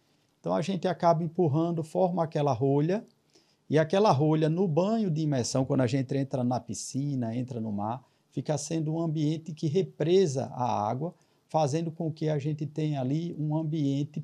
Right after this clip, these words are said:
propício a retirar a proteção que nós temos no canal e que inibe as bactérias, os fungos de proliferarem.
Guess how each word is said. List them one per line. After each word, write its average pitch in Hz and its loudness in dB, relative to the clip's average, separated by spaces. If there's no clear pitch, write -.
propício 156 -4
a 131 4
retirar 131 0
a 131 0
proteção 160 -2
que 190 -4
nós 196 0
temos 196 -2
no 135 -2
canal 117 -2
e 165 -2
que 180 -2
inibe 156 0
as 120 2
bactérias, 120 0
os 120 -10
fungos 123 -6
de 123 -8
proliferarem. 135 -6